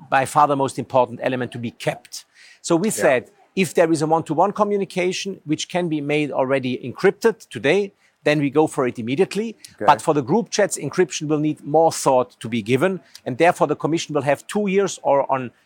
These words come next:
Speaker 1: attachments for group chats, four years to implement that, to make
Speaker 2: Okay.
Speaker 1: sure that encryption is maintained.
Speaker 2: Okay, what about on the other side? What I'm sure,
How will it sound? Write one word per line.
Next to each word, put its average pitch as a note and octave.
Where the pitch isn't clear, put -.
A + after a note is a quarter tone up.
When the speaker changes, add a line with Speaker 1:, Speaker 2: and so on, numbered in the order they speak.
Speaker 1:
attachments E3+
for D3+
group D#3+
chats, C#3+
four E3+
years C#3+
to F3
implement D3
that, C#3+
to G2+
make C3+
Speaker 2:
Okay. G#2+
Speaker 1:
sure D#3+
that C3
encryption C3+
is A#2
maintained. A#2
Speaker 2:
Okay, C3
what E3+
about G#3
on F3+
the E3+
other E3
side? C#3
What C3
I'm A#2+
sure, A#2+